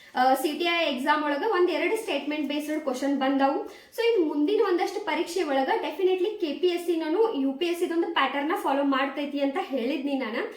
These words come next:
So ಅದ ಒಂದು, ಆ, ಪ್ಯಾಟರ್ನ್ ನ ಯು ಪಿ ಎಸ್ ಸಿ ಒಳಗೆ ಏನ್ ಸ್ಟೇಟ್ಮೆಂಟ್ ಬೇಸ್ಡ್ ಕ್ವೆಶ್ಚನ್ಸ್ ಬರ್ತಾವಲ್ಲ, for example ಹೇಳೋದಂದ್ರೆ, ಆ, ಮೇಲಿನ ಎಲ್ಲವೂ, ಎ ಮಾತ್ರ,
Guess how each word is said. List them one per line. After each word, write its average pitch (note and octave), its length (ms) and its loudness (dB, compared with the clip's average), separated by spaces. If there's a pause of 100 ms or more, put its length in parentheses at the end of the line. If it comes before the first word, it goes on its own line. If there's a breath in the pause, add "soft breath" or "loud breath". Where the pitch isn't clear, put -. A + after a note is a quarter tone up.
(420 loud breath)
So G4+ 60 -4 (320)
ಅದ D4 140 2 (180)
ಒಂದು, G4 160 4
ಆ, D4+ 280 0
ಪ್ಯಾಟರ್ನ್ D4 500 0
ನ C4 40 4 (220)
ಯು C#4+ 160 -2
ಪಿ F4 60 0
ಎಸ್ E4 160 0
ಸಿ F4+ 60 2
ಒಳಗೆ D4+ 360 -2
ಏನ್ D#4 340 2
ಸ್ಟೇಟ್ಮೆಂಟ್ C#4 500 -4
ಬೇಸ್ಡ್ D4 320 0
ಕ್ವೆಶ್ಚನ್ಸ್ C4+ 420 -2
ಬರ್ತಾವಲ್ಲ, A#3+ 480 -2 (920)
for D4 240 0
example C#4+ 360 -2
ಹೇಳೋದಂದ್ರೆ, C4+ 640 -2 (340 loud breath)
ಆ, C#4 120 2
ಮೇಲಿನ D#4+ 460 0
ಎಲ್ಲವೂ, C4 720 2 (240)
ಎ D4 200 -2
ಮಾತ್ರ, C4+ 360 0